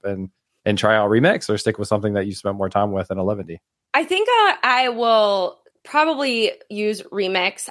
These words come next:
Speaker 2: Both of my blogs are done with Jekyll. Jekyll
Speaker 1: Hmm.
Speaker 2: has been there for me from the
Speaker 1: Yeah.
Speaker 2: very <laughs> beginning, and it works. You know, I'm not trying to do anything fancy or special. I bought themes for both of them because I am not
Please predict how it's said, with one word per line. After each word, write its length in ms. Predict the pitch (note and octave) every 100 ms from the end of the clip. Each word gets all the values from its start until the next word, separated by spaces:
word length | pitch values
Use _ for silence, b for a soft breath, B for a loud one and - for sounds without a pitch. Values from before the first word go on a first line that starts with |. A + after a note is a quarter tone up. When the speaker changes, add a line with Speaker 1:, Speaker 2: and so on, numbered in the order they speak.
| -
Speaker 2:
Both 220 | C#4+ G4
of 80 | G4
my 160 | C#4+
blogs 380 | G#3+ F#3+ F#3+ A3+
are 80 | A3
done 400 | G#3+ G3 G3 F#3+ -
with 180 | G3+ D#3+
Jekyll. 560 | F3 - G#3 G#3 A3
Jekyll 480 | G3 G3+ G3+ G#3 G3
Speaker 1:
Hmm. 60 | G3+
Speaker 2:
has 180 | G3 F3+
been 420 | F#3 F#3 F#3 -
there 320 | F#3+ G3 G#3+
for 180 | - A3+
me 240 | B3 C4+ C#4+
from 240 | - G#3
the 80 | G#3+
Speaker 1:
Yeah. 180 | G#3 G#3+
Speaker 2:
very 140 | F4
<laughs> 120 | C4
beginning, 460 | G#3+ A#3+ B3+ D4+ D#4+
and 380 | - A3+ G#3+ G#3 B B B -
it 140 | C4+
works. 480 | D4 A3+ - - - -
You 80 | A3+
know, 140 | A3
I'm 260 | A#3 A#3+ A3
not 220 | A3+ -
trying 220 | A#3 A3
to 40 | G3+
do 80 |
anything 360 | G3+ G3+ G3+ F#3+
fancy 440 | G3 G3+ G#3 -
or 260 | F#3+ F#3+ A3 - _ _ _ -
special. 520 | - G#3+ G#3 G#3 G3 -
I 80 | G3+
bought 300 | G3+ F#3 - -
themes 380 | G#3 G3+ G3+ -
for 160 | G#3
both 380 | G3+ F#3 G3 G3+
of 100 | G#3+
them 340 | A3 G#3+ A3
because 480 | G#3 - G3 F3+ F#3 -
I 180 | F#3+ F#3+
am 300 | F#3+ F#3 - -
not 540 | G3+ F#3+ F#3+ F#3